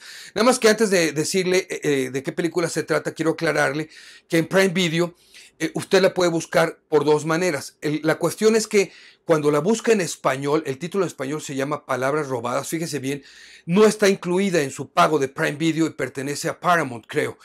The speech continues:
Así que si usted le da clic a esa película, se está suscribiendo al canal de Paramount, aun, aun siendo a través de Prime Video, y le pueden hacer un cargo o la puede rentar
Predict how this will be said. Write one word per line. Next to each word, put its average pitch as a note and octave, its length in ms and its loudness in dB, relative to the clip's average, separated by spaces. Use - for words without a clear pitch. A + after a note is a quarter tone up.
Así D#3+ 300 -4
que G3 160 4
si - 120 -4
usted F3+ 220 2
le G#3 80 6
da G3 140 4
clic G3 320 2
a D#3 100 2
esa F3 240 -2
película, F3+ 560 -2
se - 160 -8
está F#3+ 220 2
suscribiendo F#3 680 0
al C#3+ 120 -2
canal D3 260 -4
de D#3+ 80 -2
Paramount, D#3+ 520 -2
aun, C3 360 -2
aun E3 260 4
siendo G3 320 0
a D#3 60 0
través C3+ 300 -2
de D3+ 80 -2
Prime D3+ 240 -4
Video, E3 400 -2
y F#3+ 280 0
le D#3+ 80 0
pueden D#3 260 0
hacer C#3+ 200 -4
un C#3+ 140 -4
cargo D#3+ 320 0
o D3+ 80 0
la C#3 160 0
puede D3+ 220 0
rentar C3 540 -2